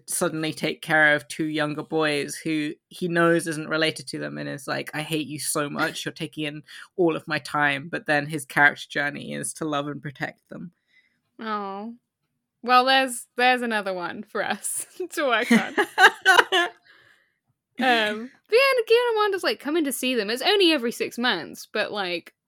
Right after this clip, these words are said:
Speaker 1: Mm.
Speaker 2: that's more than some kids get now. And this is, like, a rich
Speaker 1: Yeah.
Speaker 2: old fart, and he's, like,
Speaker 1: Yeah.
Speaker 2: willing to do this charade.
Speaker 1: It's more than Cosette got
Speaker 2: That's true. There we go.
Speaker 1: from her real father.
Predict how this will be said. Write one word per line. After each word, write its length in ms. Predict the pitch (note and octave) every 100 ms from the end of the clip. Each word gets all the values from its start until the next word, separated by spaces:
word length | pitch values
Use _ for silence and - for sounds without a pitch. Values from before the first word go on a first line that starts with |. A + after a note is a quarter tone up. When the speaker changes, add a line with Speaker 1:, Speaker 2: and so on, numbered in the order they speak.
| -
Speaker 1:
Mm. 440 | G#3+ G#3 G#3 G#3 _ _ _ _
Speaker 2:
that's 440 | G3 C4 E4 D#4+
more 220 | D#4 D#4 C#4+
than 120 | C4+
some 260 | C4+ C#4
kids 220 | B3+ B3 G#3+
get 220 | A3 F3+
now. 420 | B3 A3 E3+ A3 B3+
And 140 | A#3+
this 160 | C#4+ -
is, 100 | C4
like, 200 | A#3+ A#3
a 60 | G#3
rich 240 | A3+ A3+
Speaker 1:
Yeah. 80 | A3+
Speaker 2:
old 160 | A3 G#3+
fart, 480 | - C#4 A3 F3 -
and 160 | F#3+
he's, 300 | G3+ A3 G#3
like, 260 | G3 F3 -
Speaker 1:
Yeah. 100 | G#3
Speaker 2:
willing 320 | A3 B3 A#3 G#3
to 300 | G3+ G3 F#3 _ _ _ _ _ - F#3 -
do 160 | B3+
this 180 | A3+ G#3+
charade. 640 | - G3+ G#3+ F3 F3 B3 _ -
Speaker 1:
It's 140 | G#3
more 160 | A#3 B3+
than 140 | G3
Cosette 440 | - F3 F3 G3+ -
got 280 | F3 F3+ -
Speaker 2:
That's 200 | C4 -
true. 420 | C#4 C#4 F#3 F3+
There 140 | - C4
we 80 | A3+
go. 200 | B3+ A#3
Speaker 1:
from 100 | G3
her 160 | F#3+
real 380 | D#3+ E3+ A3+ C4
father. 540 | - D3+ C3+ - -